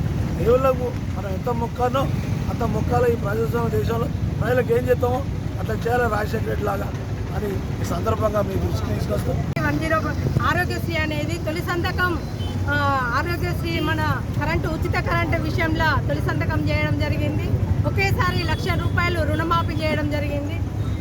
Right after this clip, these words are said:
Speaker 2: పేద ప్రజల కోసం డబుల్ బెడ్‌రూమ్‌లు అనేది అన్ని ప్రాజెక్టులు ఇవాళ మనం గౌరవల్లి ప్రాజెక్టు చూసుకుంటే ఆనాడు మనకు పాదయాత్ర చేసి ఇవాళ మన గౌరవల్లి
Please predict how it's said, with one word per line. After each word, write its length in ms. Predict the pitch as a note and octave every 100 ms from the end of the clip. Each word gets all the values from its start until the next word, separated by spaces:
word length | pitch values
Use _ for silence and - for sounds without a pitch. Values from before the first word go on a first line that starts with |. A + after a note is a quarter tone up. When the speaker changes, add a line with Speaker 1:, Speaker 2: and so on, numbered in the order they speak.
| D#4
Speaker 2:
పేద 200 | D#4+ F#4 F4
ప్రజల 260 | F4 F4 E4+ E4
కోసం 260 | E4 F4 D4+ B3 - - -
డబుల్ 220 | C#4 F4 F4
బెడ్‌రూమ్‌లు 420 | F4 F4 E4+ E4+ D#4+
అనేది 360 | D#4+ D#4+ D#4+ D#4+ C#4
అన్ని 240 | E4 F#4 F4+
ప్రాజెక్టులు 440 | D4 D#4 E4 - E4 E4+
ఇవాళ 200 | E4 E4+ D4+
మనం 140 | D#4+ D4+ D4
గౌరవల్లి 360 | D#4 F4 E4+ E4
ప్రాజెక్టు 360 | D#4 D#4 D#4+ D4+ D#4
చూసుకుంటే 460 | C#4+ D#4+ D#4 E4 D4 - - - B3+
ఆనాడు 320 | D#4 F4+ F4+ F4+ E4+
మనకు 220 | E4 E4+ E4
పాదయాత్ర 480 | D4 E4 E4+ E4+ E4 D#4+
చేసి 200 | D#4+ F#4+ D#4
ఇవాళ 200 | D#4 D#4+ D#4 D4+
మన 80 | D4+ C#4+
గౌరవల్లి 360 | D4 A3+ A3+